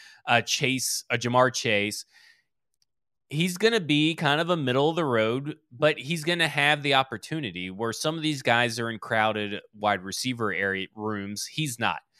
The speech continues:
So if he's still available,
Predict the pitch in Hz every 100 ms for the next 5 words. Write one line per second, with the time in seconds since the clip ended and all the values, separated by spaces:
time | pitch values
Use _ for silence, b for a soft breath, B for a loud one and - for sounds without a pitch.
0 | b b b b - 151 139 135 135 135
1 | 127 - - - 254 294 220 139 139 113
2 | 90 82